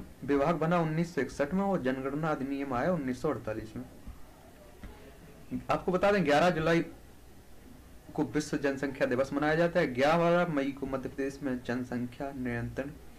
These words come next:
दिवस मनाया जाता है। यहाँ हम दो हज़ार ग्यारह की जनगणना की बात करें तो भारत की पन्द्रहवीं जनगणना थी ये, और इसका,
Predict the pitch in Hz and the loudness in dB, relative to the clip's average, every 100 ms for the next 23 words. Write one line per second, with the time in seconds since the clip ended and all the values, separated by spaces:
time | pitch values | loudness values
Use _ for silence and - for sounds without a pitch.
0 | - - - 123 120 135 123 110 - - | -16 -16 -6 -4 -2 -4 -6 -6 -8 -6
1 | 113 - - - - - - - - - | -8 -8 -12 -12 -16 -16 -16 -14 -14 -16
2 | - - 156 185 208 170 170 180 175 131 | -8 0 4 4 4 4 6 6 4 4
3 | 127 143 156 151 151 160 156 160 156 143 | 6 6 2 0 0 0 0 -2 2 0
4 | 147 151 151 147 117 117 135 143 - - | 0 -2 -2 -2 -2 0 0 -2 -6 -6
5 | - - - - - - - - - - | -6 -12 -20 -20 -20 -20 -18 -18 -18 -4
6 | 135 131 135 147 143 139 139 147 151 - | -4 -2 0 2 2 0 0 0 -2 -2
7 | 151 180 185 - - 143 143 - | -2 -2 -4 -12 -4 -2 0 0